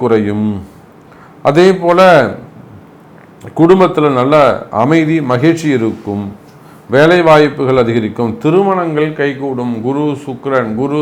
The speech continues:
செவ்வாய் திருமண யோகங்கள் நடந்தேறும். அதே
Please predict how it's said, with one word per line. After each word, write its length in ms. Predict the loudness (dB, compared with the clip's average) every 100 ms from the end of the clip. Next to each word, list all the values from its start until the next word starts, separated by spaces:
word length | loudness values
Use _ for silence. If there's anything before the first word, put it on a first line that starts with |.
| -4
செவ்வாய் 420 | -8 -4 -4 -4 -8 -20 -20 -20 -20 -20 -20 -20 -20 -20 -20 -20 -8
திருமண 360 | -2 0 0 0 0 2
யோகங்கள் 500 | 2 2 0 0 0 0
நடந்தேறும். 680 | -2 -2 0 0 0 -2 -4 -6 -12 -20 -20 -20 -20 _ -20 -8 0
அதே 140 | 2